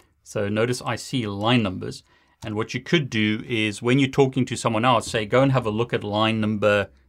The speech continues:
twenty," as an example. Now, again, I'm just using very basic examples here. Use your imagination to think about what you could use this for.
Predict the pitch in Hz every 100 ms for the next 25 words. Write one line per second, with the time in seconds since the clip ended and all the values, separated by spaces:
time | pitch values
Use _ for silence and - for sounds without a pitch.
0 | _ - - 117 95 85 _ _ - 104
1 | 101 95 101 92 - - _ _ _ _
2 | _ _ - 110 113 - _ - 131 139
3 | 131 127 156 151 147 139 127 113 131 123
4 | 123 123 120 110 104 110 113 113 - 104
5 | 101 101 120 131 135 113 104 107 107 104
6 | 107 - 104 - - 120 110 101 101 98
7 | 101 117 - - 120 104 - - 110 113
8 | 107 101 - - 135 101 101